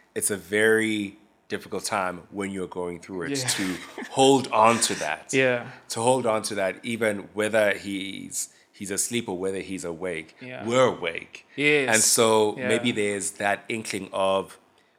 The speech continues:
Speaker 1: human pressure to need to do something and
Speaker 2: Yes.
Speaker 1: respond to something
Speaker 2: Yeah.
Speaker 1: and do something because you're awake
Speaker 2: Yeah.
Speaker 1: to, to the situation.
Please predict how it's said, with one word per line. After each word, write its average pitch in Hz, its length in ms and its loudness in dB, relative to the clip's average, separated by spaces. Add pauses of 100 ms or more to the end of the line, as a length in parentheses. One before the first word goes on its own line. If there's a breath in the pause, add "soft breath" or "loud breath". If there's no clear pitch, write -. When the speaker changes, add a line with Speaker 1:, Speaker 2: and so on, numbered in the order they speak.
(260)
Speaker 1:
human 135 480 -2
pressure 110 460 2
to 101 440 -4 (220)
need 110 200 -8
to 101 120 -8 (240)
do 113 220 -4
something 85 520 -2
and 101 340 -2
Speaker 2:
Yes. - 0 -
Speaker 1:
respond 101 720 0
to - 100 -4
something 87 480 -6
Speaker 2:
Yeah. 120 400 -12
Speaker 1:
and 101 300 -2
do 107 220 -4
something 92 600 -2 (540 soft breath)
because 120 520 0
you're 98 160 -2
awake 85 540 -6 (120)
Speaker 2:
Yeah. 143 280 -2
Speaker 1:
to, 113 300 0
to 110 160 -6
the 98 120 -4
situation. 85 720 -4